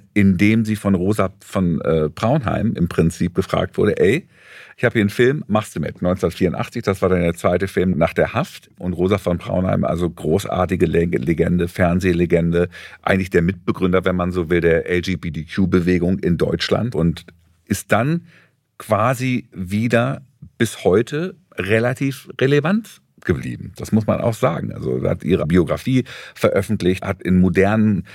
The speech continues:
äh, Produktionen mitgespielt, ähm, unter anderem tatsächlich auch diverse Male bei Ich bin ein Star, holt mich hier raus,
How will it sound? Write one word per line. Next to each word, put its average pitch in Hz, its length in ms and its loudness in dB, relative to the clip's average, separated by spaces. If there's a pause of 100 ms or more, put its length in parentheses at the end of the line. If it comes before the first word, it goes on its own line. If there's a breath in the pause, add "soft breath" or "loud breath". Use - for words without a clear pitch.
(240 loud breath)
äh, 98 140 4
Produktionen 113 840 0
mitgespielt, 101 1000 2
ähm, 87 360 2 (240 loud breath)
unter 110 320 2
anderem 92 580 2
tatsächlich 95 640 -4
auch - 160 -6
diverse 92 520 2
Male 92 380 0
bei 80 360 0
Ich - 140 -12
bin 82 160 0
ein 76 160 -2
Star, 92 420 -2
holt 95 200 -2
mich 82 120 -2
hier 78 160 2
raus, 78 420 0